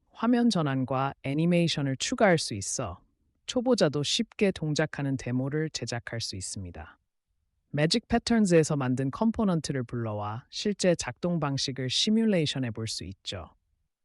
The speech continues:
유엑스 파일럿은 피그마 플러그인으로 작동하는 에이아이 리서치 도구입니다. 프로토타입에 대한 사용자 피드백을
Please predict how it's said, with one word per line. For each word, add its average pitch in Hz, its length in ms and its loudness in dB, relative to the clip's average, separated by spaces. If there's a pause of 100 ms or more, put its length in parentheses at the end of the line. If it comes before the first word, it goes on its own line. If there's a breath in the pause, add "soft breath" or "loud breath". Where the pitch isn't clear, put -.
(260)
유엑스 202 340 4
파일럿은 160 640 2
피그마 226 340 4
플러그인으로 190 640 0
작동하는 120 680 -4 (100)
에이아이 131 320 0
리서치 123 480 -4
도구입니다. 92 720 -8 (480)
프로토타입에 196 680 4
대한 147 280 2
사용자 190 420 2
피드백을 131 680 -2